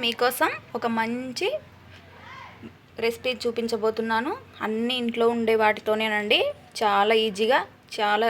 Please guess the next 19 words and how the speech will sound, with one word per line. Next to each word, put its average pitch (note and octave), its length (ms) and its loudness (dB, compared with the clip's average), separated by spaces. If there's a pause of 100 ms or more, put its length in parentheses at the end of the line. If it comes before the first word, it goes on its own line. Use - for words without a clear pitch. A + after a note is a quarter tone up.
(160)
టేస్టీగా A#3+ 540 2 (100)
చేసుకోవచ్చు. G#3+ 600 -4 (3750)
బ్రేక్ఫాస్ట్ A#3 580 0
లాగైనా B3 400 0
చేసుకోవచ్చు, B3 540 0 (260)
స్నాక్ A3 380 -2
లాగైనా A3 400 2
చేసుకోవచ్చు. G#3 560 -4 (600)
టేస్ట్ A3+ 340 0
అయితే A3+ 180 0 (240)
ఏమాత్రం A3+ 440 -2 (120)
తగ్గిపోదు, G#3+ 480 -4 (300)
అదిరిపోతుంది A3+ 640 -2 (120)
టేస్ట్ G#3+ 280 -2
అయితే. C4 180 0 (380)
అందరూ G#3+ 240 -2 (120)
తప్పకుండా A3+ 520 -2
ట్రై A#3 120 6 (120)
చేయండి. A3 260 4